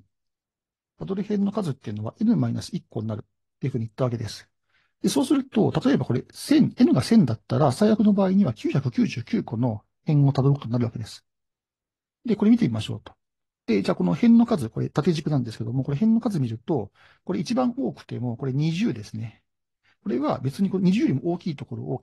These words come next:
隠してこれ書いていないわけではなくって、本当にこれシミュレーションをやったら、えっと、この百回においては一番多くても二十にしかなんなかったと。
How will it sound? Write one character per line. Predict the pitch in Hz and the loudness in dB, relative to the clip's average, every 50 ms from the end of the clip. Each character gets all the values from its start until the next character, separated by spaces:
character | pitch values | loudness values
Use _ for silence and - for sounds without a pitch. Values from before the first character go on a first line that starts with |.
| - - | -8 -4
隠 | 240 226 | -4 -4
し | - | -4
て | - 135 | -4 -8
こ | 120 | -8
れ | 117 - | -8 -8
書 | - 214 | -8 -8
い | - | -8
て | - 139 | -6 -6
い | 135 135 139 | -4 -4 -4
な | 143 180 | -4 -4
い | 131 | -4
わ | 120 127 | -4 -6
け | - | -6
で | 117 117 | -8 -6
は | 113 | -6
な | 139 143 | -6 -6
く | - | -6
っ | 117 | -10
て、 | _ _ - - 123 117 | _ _ -10 -8 -8 -6
本 | - 196 208 214 | -4 -4 -4 -4
当 | 208 208 214 196 196 | -4 -6 -6 -4 -4
に | 208 175 | -4 -4
こ | 139 - | -4 -8
れ | 120 - | -12 -8
シ | - | -6
ミ | 143 | -6
ュ | 151 | -6
レ | 151 | -6
ー | 147 | -8
シ | 147 - | -8 -8
ョ | 151 | -6
ン | 143 | -4
を | 139 | -4
や | 135 | -6
っ | 139 _ - | -6 _ -10
た | - 120 | -8 -6
ら、 | 135 120 107 - _ - - - - _ _ - | -4 -6 -6 -8 _ -20 -20 -20 -20 _ _ -14
え | 131 | -14
っ | - _ | -14 _
と、 | - 143 135 - 147 - | -10 -8 -8 -8 -8 -12
こ | - - 151 | -8 -10 -10
の | - - | -10 -8
百 | - - 143 _ _ | -10 -12 -12 _ _
回 | - 247 214 | -4 -2 -2
に | 147 - | -2 -2
お | 131 120 | -4 -6
い | 120 | -8
て | - 117 | -8 -10
は | 120 127 - | -10 -10 -10
一 | - - | -10 -10
番 | 180 190 185 180 - | -6 -6 -6 -6 -4
多 | - 208 170 | -2 -4 -4
く | 135 - | -4 -6
て | - - 117 | -12 -8 -4
も | 123 139 120 104 - - | -2 -2 -2 -2 -4 -2
二 | 156 139 143 | 2 2 4
十 | 156 202 | 4 2
に | 151 123 | 2 0
し | - | -2
か | - 113 | -4 -2
な | 131 | -2
ん | 156 151 | 0 -2
な | 135 | -2
か | - 113 | -4 -8
っ | - | -16
た | - - | -18 -20
と。 | - _ | -20 _